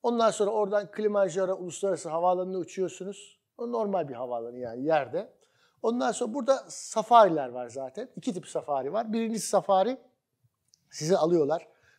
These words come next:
İşte aslan gösteriyorlar, kaplan gösteriyorlar falan fişbeken. Birincisi o. İkinci safari de <coughs> bizim bu şeye çıkış safarisi.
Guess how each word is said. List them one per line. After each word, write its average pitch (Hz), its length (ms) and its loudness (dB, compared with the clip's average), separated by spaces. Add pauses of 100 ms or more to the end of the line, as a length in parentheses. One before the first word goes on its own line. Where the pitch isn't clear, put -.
(120)
İşte - 100 -6
aslan 170 420 2
gösteriyorlar, 127 540 -4
kaplan 151 400 -2
gösteriyorlar 110 600 -12
falan 135 280 -8
fişbeken. 147 580 -18
Birincisi 143 400 -12
o. 214 220 -4 (460)
İkinci 254 480 0
safari 185 540 4
de 269 240 2 (880)
<coughs> - 800 8
bizim 196 340 -2
bu 214 180 2 (1080)
şeye 160 300 2
çıkış - 460 -16
safarisi. 113 600 -8